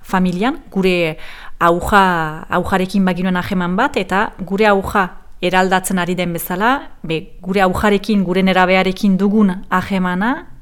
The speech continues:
be, aldatzen da ere. Eta beraz, aldaketa horiek,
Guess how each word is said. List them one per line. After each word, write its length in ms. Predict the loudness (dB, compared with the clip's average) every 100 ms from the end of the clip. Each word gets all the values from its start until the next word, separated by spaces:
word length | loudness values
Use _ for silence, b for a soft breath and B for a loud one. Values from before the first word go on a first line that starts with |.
| -12
be, 180 | -10 -6
aldatzen 560 | -2 0 0 -2 -2 0
da 220 | 0 0 -2
ere. 260 | -4 -4 B B B B
Eta 180 | -4 -2
beraz, 280 | 2 0 0 -8 -10 0
aldaketa 540 | 2 4 4 2 4
horiek, 360 | 4 4 2